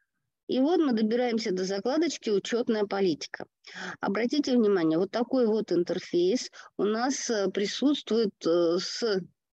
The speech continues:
версии с релиза два пять, <clears throat> э, семь, если я не ошибаюсь.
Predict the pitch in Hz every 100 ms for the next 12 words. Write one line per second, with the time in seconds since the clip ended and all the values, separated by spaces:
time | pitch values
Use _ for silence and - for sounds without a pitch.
0 | _ _ - 180 196 247 254 - 262 269
1 | 262 - - - 190 185 214 247 233 196
2 | 165 185 233 247 226 _ _ 170 202 220
3 | 220 - - - - _ _ - - 285
4 | 247 165 - _ _ _ - 139 147 147
5 | 104 101 - 80 - _ - - - 202
6 | 180 165 165 160 160 143 - 180 170 135